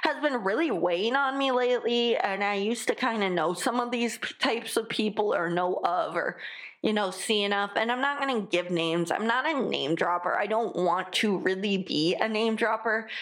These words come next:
Again, when I see these people tweet out names, et cetera, it's like they think that they're so much better. And the funny thing is, a lot of these people that I used to know,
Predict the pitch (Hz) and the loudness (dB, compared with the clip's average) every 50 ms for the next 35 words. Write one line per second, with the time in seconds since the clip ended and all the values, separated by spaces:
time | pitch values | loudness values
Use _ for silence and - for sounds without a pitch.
0 | - - - - 214 - 214 202 180 - _ _ _ _ _ - 220 208 196 226 | -8 -4 -4 -4 -2 0 -2 -2 -2 -4 _ _ _ _ _ -2 -2 0 2 2
1 | 233 247 269 277 277 277 277 - - 262 247 247 233 247 240 233 - - 254 247 | 2 2 2 0 0 -2 -6 -4 -2 0 0 2 2 2 0 0 0 0 0 0
2 | 240 - 208 202 - - - 208 208 202 196 185 - 175 180 175 180 - - - | 2 0 -2 -2 -2 -2 0 0 2 2 2 2 2 0 0 0 -2 -4 -8 -16
3 | - _ _ - 180 180 175 175 185 185 180 185 180 180 180 - - 131 - - | -20 _ _ -2 0 0 2 2 0 0 0 0 0 0 0 0 -2 -2 -2 -4
4 | - - 247 240 233 233 226 208 202 190 - - - 220 220 - - 233 240 220 | 0 0 0 2 2 2 2 2 2 2 0 0 0 -2 -2 -2 -2 0 0 0
5 | 220 214 196 - 220 214 220 226 220 - 220 240 240 - 240 240 - 214 202 202 | 0 -2 -2 -2 0 0 0 -2 0 -2 -2 0 0 -2 -2 -2 -2 -2 -2 -4
6 | - - 226 208 208 214 208 196 - - - 196 185 185 196 202 196 - - - | -2 -2 -2 0 0 -2 -4 -4 -6 -2 -2 0 0 0 0 -2 -2 -4 -6 -8
7 | - - - - 311 311 330 330 - - 320 330 370 415 494 480 196 311 269 247 | -6 -2 0 0 2 2 0 -4 0 0 0 0 2 0 0 0 0 0 2 2
8 | 247 247 247 302 277 226 208 202 240 285 392 480 466 381 294 233 - - - - | 0 2 2 0 0 2 0 0 0 2 2 2 2 2 0 -2 -4 -6 -4 -2
9 | 240 269 320 320 311 277 226 240 220 190 175 175 175 190 226 - - - 320 302 | 0 0 2 0 0 0 0 -2 -2 -2 0 0 0 0 0 -2 0 0 2 2
10 | 269 208 175 151 - 151 165 208 269 311 349 359 370 | 4 2 2 2 2 2 2 2 2 2 0 -2 -4